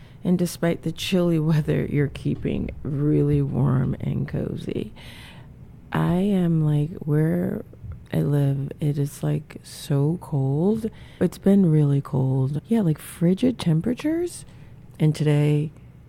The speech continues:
it's, like, in the thirties. But we had a long stretch for seven plus days where it was, like, super cold, frigid temperatures. And today was, like, thirty.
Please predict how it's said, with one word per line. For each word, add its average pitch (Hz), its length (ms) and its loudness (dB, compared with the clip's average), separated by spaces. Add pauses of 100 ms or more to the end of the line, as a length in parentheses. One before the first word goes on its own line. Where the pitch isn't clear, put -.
(140)
it's, - 160 -6
like, 139 140 -2
in 135 120 -2
the 143 60 -2
thirties. - 540 -6
But 190 140 4
we 233 80 6
had 262 80 8
a 233 80 6
long 165 240 4
stretch - 360 -6
for - 140 -4
seven 113 240 -4
plus - 220 -10
days - 280 -8
where - 120 -6
it - 40 -10
was, - 160 -8
like, - 160 -10
super - 520 -8
cold, - 400 -4 (340)
frigid 262 340 -2
temperatures. 196 600 -4 (1400)
And 139 400 4 (140)
today 147 260 4
was, 139 140 -2
like, 139 180 -4
thirty. - 460 -4